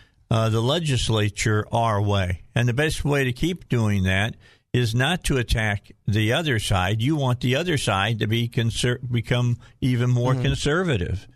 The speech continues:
Speaker 1: If, if their bill doesn't pass,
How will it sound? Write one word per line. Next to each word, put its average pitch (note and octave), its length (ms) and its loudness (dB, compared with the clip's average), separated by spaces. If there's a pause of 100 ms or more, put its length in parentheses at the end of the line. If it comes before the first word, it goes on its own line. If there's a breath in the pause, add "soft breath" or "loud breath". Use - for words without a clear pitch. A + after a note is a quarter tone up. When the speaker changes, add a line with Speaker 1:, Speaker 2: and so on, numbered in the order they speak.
(260 soft breath)
Speaker 1:
If, C3+ 280 0
if C3+ 180 0
their D#3 140 0
bill G3+ 340 0
doesn't C3 400 0
pass, A#2+ 600 -4